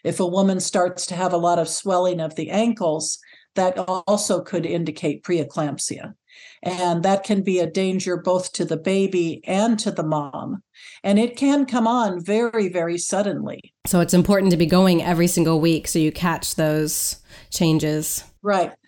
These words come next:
Speaker 1: So now in China, the one nice thing they do is the hospital has, you know, a separate area for O B patients.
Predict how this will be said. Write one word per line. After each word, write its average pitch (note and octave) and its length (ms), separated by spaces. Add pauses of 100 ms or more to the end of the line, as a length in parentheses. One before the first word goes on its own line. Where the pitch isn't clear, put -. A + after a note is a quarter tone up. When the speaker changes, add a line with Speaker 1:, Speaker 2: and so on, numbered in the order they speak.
(120)
Speaker 1:
So B3+ 200
now D4 240
in B3+ 120
China, D4 380
the G#3+ 120
one C#4+ 320
nice C4+ 380
thing G3+ 280
they F#3+ 180
do F3+ 640
is G3 320
the F#3 260
hospital G#3+ 760
has, F#3 540 (400)
you G3+ 100
know, F#3 260
a F#3+ 160
separate G#3+ 540
area G3 500
for F3+ 680 (300)
O G#3 200
B A#3 320
patients. F3 840